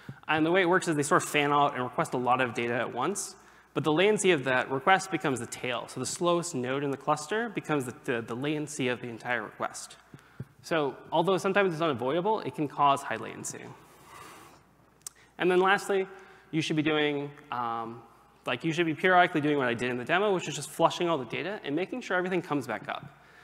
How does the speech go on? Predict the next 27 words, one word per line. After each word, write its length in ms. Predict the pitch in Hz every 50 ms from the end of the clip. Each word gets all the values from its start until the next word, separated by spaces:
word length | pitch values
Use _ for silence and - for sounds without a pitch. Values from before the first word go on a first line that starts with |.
| - - _ -
You 100 | 170 175
might 180 | 202 202 -
want, 240 | 202 214 202 156 143
not 320 | 143 147 151 156 - -
want 140 | 139 143 139
to 80 | 143 135
do 140 | 127 143 143
this 160 | 147 139 -
on 100 | 127 117
a 40 | 107
prod 280 | - - 151 160 170 -
cluster. 440 | - 202 190 - - 214 208 208 143 - - - - - - _
If 40 | -
anything, 260 | 127 131 131 131 120
I 40 | 120
would 80 | 113
tell 100 | - 123
you 80 | 117 110
not 240 | 107 117 139 151 -
to 60 | -
do 140 | 151 160 165
it 20 | 160
on 80 | 165
a 60 | 160
prod 260 | 160 - 165 156 147 -
cluster. 500 | - 170 160 - - 170 165 160 160 151 - - - - - - - _ _
But 260 | - 160 156 - -